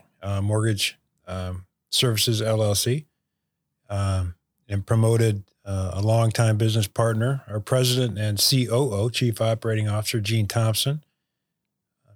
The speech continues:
he was promoted to president and C E O. Uh, I will remain on as the, obviously the, um, majority shareholder of the, of the organization, uh,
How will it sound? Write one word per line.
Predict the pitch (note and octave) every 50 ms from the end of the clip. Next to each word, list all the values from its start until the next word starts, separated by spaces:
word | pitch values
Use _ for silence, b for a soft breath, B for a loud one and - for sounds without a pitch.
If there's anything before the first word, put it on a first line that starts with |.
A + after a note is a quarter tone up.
| F#2+
he | F#2 A2
was | A2+ G#2+
promoted | - _ - A#2 A2 A2 A2 A2 A2 G#2+ G2+
to | - A2+ G#2+ G2+ G2 - _
president | - A#2+ A2+ A2+ G#2+ A2 A#2 A#2 A2+ G#2+
and | - G#2+ G#2 G#2+ G#2
C | - - - C3+ B2+ A#2 A2+ B2 C3 D3 D3+
E | -
O. | A#2 G#2+ A2 C#3+ D3 - _ _ _ _ _ _ _ _ _ _ _ _ _ _ _ _ _ _ _ _ - -
Uh, | G#2 F#2 F2+ F2+ F2+ F#2+
I | G2+ A2+ A#2
will | A2+ A2
remain | G#2+ G#2 G#2+ G#2+ A2 G#2+
on | G#2+ G#2+ A2 G#2+
as | G#2 G2+ F#2+ -
the, | - G#2 G2+ G2 - _ _ _ _ _ _ _ _ _ _ _ _ _ _ _ _ _ _ _ _ _ _ _ _
obviously | B2+ A#2 A#2+ G#2+ - - B2+ A#2+
the, | A2+ A2 G#2 G2+ F#2+ - _ _ _ _
um, | G#2 G2+ G2 F#2+ G2 G2 F#2+ - - _ _ _ _ _ _ _ _ _ _ _ _ _ _ _ _ _ _ _ _ _ _ _ _
majority | A#2 G#2+ F#2+ A#2+ A#2 A#2 A2+ A2+
shareholder | - - - B2+ A#2 A2+ A2+ A2+ A2+ A2+ A2 A2 A2
of | G#2+ G#2+ G#2+
the, | A2 A2
of | G2+ G#2+ G#2+ G#2+
the | A2 A2
organization, | G#2+ A2 G#2+ A2 G#2 G2+ F#2+ G#2 G#2 G#2 A2 - - B2 B2 B2 A#2+ -
uh, | F#2 F2+